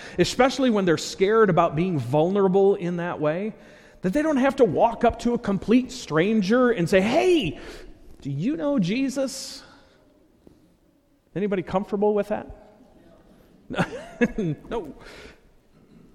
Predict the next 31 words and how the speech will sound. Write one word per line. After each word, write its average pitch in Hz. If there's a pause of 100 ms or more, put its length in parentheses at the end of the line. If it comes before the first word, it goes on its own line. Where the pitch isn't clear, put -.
(160)
They 247
don't 311
have 277
to 240 (440)
beat 285
on 262
their 190
Bible 220
and 160
tell 269
people 247
that 190
they're 196
going 214
to 170
hell 254
if -
they 190
don't 240
listen 202
to 160
you. 208 (1400)
They 226
don't 220
have 190
to 170
be 185
like 175
the 147
bullhorn 156
guy 180